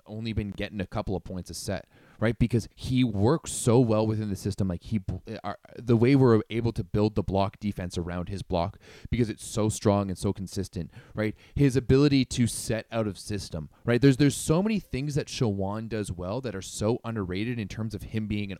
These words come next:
overall volleyball player that, uh, a-, allow him to add value, right? And even if he's not crushing the ball, right? So the, the thing is, is that if he's able to do the other jobs and, and still add value to, to that, like,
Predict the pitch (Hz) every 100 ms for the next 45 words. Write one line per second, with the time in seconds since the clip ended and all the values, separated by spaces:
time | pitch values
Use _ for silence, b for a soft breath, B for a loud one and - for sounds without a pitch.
0 | - 104 113 104 90 82 78 92 104 107
1 | - 131 147 160 b b b 113 - _
2 | - 117 - 113 104 107 107 101 110 120
3 | 123 113 104 95 98 85 90 90 85 71
4 | - b b b 110 117 113 113 135 143
5 | 156 - 127 107 107 - - 117 127 107
6 | 87 87 90 104 123 b b - 131 120
7 | - _ _ - 147 123 123 - 185 127
8 | 117 107 101 101 139 151 - 113 120 110
9 | 113 107 104 104 98 92 92 98 113 104
10 | 143 - - _ _ _ 101 104 95 85
11 | 98 - - 107 - 95 98 90 87 98
12 | 101 104 85 - - 104 90 107 92